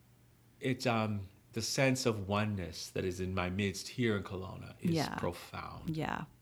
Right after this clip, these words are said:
Speaker 2: Kelowna has a pretty amazing, um, especially I find downtown, that it, there is a sense of community here.
Speaker 1: Yeah.
Speaker 2: And I think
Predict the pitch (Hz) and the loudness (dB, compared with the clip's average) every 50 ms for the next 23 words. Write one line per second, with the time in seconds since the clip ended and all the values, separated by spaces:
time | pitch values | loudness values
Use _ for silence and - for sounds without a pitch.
0 | _ _ - - - 208 208 214 226 240 226 226 247 240 - - - - - - | _ _ -8 0 2 4 6 8 8 8 8 8 6 4 2 0 -12 -18 -18 -16
1 | - - - 190 175 185 190 185 - 190 190 185 170 156 156 160 156 - 160 160 | -6 0 0 2 2 2 0 0 2 2 0 0 0 0 0 -2 -2 0 0 0
2 | 156 151 151 156 160 160 - - - - - 156 156 147 151 - - - - - | 2 0 0 -2 -4 -6 -10 -18 -14 -8 -4 -2 -2 0 -2 -4 -6 -10 -14 -16
3 | - - - 170 165 - - 185 180 - 175 170 - 160 156 160 165 156 147 160 | -10 -4 -4 -2 -2 2 2 2 2 2 0 2 2 2 2 2 0 0 -2 -2
4 | - 170 156 156 156 151 - - - - 170 - - - - - 170 170 165 170 | -2 -2 -2 0 0 -2 -4 -4 -4 -6 -6 -6 -6 -12 -4 2 4 6 6 6
5 | 165 185 180 160 - - - - - - 175 165 - 226 214 - - 240 226 220 | 6 4 2 2 0 -4 -10 -8 -2 0 0 2 2 0 -2 0 0 2 4 4
6 | 220 220 226 226 233 226 233 254 294 87 85 - - 101 - - 78 78 - - | 4 4 4 4 4 4 6 6 4 4 2 2 2 2 4 2 0 0 -2 0
7 | - 202 - 202 196 208 202 - | 2 4 4 4 4 4 2 2